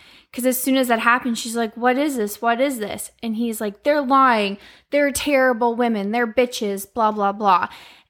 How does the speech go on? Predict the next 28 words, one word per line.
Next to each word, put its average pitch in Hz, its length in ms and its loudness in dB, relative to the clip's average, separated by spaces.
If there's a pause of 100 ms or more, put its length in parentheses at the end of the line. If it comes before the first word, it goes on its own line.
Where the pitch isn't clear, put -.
(140)
And 254 400 2
he - 420 0
has 285 220 -2
already 269 280 4
borrowed 214 360 2
money 240 320 0
from 196 260 -4
her. 156 360 -6 (360)
And 277 140 2
she 311 220 -2
knows 269 340 4
at 208 120 -4
this 226 160 -6
point 196 220 -10
she's 220 180 -10
not 185 160 -4
getting 190 240 -6
it 170 120 -10
back. - 400 -2 (360)
But 269 160 -2
she 262 200 -4
worked 220 460 0 (280)
in, 208 680 -4
um, 190 340 2
fashion. 277 760 0 (440)
So 254 200 -2
she 254 240 -6
says, 226 380 0